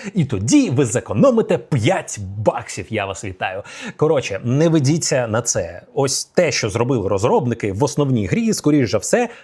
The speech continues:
це потенційно буде непоганим продуктом.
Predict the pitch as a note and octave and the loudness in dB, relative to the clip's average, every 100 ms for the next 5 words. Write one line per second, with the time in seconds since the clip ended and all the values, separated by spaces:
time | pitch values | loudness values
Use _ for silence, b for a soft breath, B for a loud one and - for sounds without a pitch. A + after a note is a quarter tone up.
0 | B - - C#3+ G#3+ F#3+ F#2+ B2+ - F#3+ | B -8 0 2 2 0 -4 -14 -2 0
1 | F3+ C#3+ - G#3+ A#3 D#3+ C3 D3+ B2 - | 2 0 0 0 2 2 2 2 0 0
2 | A2 C3 B2+ G2+ G2+ G2+ - G#2+ | 0 0 -2 -4 -4 -6 -10 -16